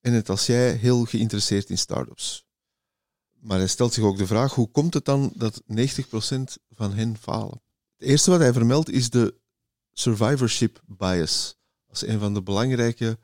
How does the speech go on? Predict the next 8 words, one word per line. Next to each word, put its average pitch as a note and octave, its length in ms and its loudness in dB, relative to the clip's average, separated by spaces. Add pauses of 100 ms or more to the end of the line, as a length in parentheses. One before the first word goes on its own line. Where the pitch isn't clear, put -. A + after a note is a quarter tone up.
(500)
argumenten A2 500 -2
waarom A2 320 0
we G#2+ 180 -2
toch B2+ 200 -4
moeten A#2+ 260 0
kijken G#2+ 360 0
naar G2+ 400 -4 (360)
falen. F2+ 560 -2